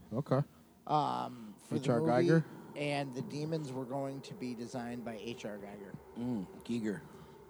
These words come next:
Speaker 2: Giger. H R Giger.
Speaker 1: Giger.
Speaker 2: Or I always say Geiger.
Speaker 1: Yeah.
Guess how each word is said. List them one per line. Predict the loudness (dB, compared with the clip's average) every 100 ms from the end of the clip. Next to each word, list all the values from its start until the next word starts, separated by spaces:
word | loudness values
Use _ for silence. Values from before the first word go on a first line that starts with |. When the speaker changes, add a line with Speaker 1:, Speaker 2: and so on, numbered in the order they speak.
| -14
Speaker 2:
Giger. | -10 -10 -12 -14 -18 -18 -10
H |
R | -8 -8 -8
Giger. | -10 -10 -12 -14 -8
Speaker 1:
Giger. | -6
Speaker 2:
Or | -6 -8
I | -6
always | -8 -10
say | -14 -14
Geiger. | -14 -14 -14 -16 -20 -20 -20 -8
Speaker 1:
Yeah. | -2 -2